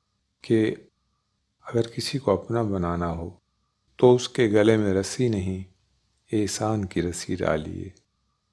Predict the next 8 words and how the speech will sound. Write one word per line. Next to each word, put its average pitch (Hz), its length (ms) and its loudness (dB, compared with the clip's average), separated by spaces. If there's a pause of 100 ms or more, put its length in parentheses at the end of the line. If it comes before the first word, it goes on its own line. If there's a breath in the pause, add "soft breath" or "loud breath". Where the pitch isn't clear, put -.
(260)
ताकि 92 300 -2
वो 90 160 -2
आपके 87 340 -4
पीछे 92 360 -6
चले, - 380 -6 (480)
आपके 92 380 -2
गुण 104 320 -2
गाए, 76 400 -2